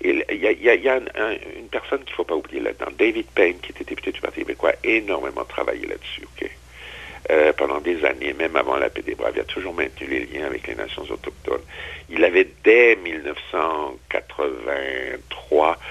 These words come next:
fait un rapport sur la Basse-Côte-Nord, et cetera. Donc, David a été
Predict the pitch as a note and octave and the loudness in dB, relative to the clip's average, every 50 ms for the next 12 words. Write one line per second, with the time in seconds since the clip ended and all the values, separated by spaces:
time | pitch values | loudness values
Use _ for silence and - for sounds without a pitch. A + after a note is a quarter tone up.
0 | - - - - - - E2 D2+ C#2+ - B1 - - - D2 D2+ D2 - - C2+ | -12 -12 -12 -12 -6 -2 0 2 2 2 2 2 4 4 4 4 4 0 -2 0
1 | B1 B1 - - B1 - - - - C2+ B1+ B1+ C#2 C2+ B1+ B1+ A1 - - - | 0 2 0 0 -2 -2 -4 -6 -6 -6 -4 -6 -6 -6 -6 -6 -8 -10 -12 -8
2 | - A#1 A1 - - D#2 D2+ D2+ D#2+ - G2+ A2+ - F2+ E2 C#2+ - - D#2+ C#2+ | -6 -6 -4 -4 -6 -4 0 0 2 2 2 2 2 2 2 2 0 -4 -4 -4